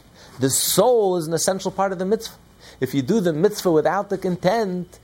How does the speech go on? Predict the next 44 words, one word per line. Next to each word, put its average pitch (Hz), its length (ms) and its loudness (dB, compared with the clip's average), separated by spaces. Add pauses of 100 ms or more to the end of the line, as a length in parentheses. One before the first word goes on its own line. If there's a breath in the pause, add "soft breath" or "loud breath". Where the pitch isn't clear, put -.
(160 loud breath)
it's 160 160 -2
like 175 160 2
a 196 80 4
body 185 460 0
without 214 280 2
a 214 60 -8
soul. 226 420 -2 (200)
What's - 180 -2
a 208 60 2
body 151 320 0
without 127 280 0
a 110 60 -6
soul? 85 320 -8 (1600)
A - 40 -18
corpse. - 500 0 (1800)
It's - 140 -12
intact. 127 460 -2
The 104 60 -8
body 110 280 -2
is 110 100 -6
intact. 170 460 -6 (1040)
Right? 175 300 -10
When 87 100 -12
the, 85 200 -16
right 95 260 -4
when 113 80 -6
the 98 80 -8
person 120 280 -8
dies, 151 260 -4
the 113 60 -12
body 127 240 -4
is 113 80 -6
intact, 165 340 -6
but 107 100 -4
it's 110 140 -14
dead. 202 300 -2 (960)
So - 140 -2
you're 180 100 2
saying 233 300 2
that 214 60 2
you're 180 120 6
missing 208 400 2
something 208 320 2
essential. 226 540 0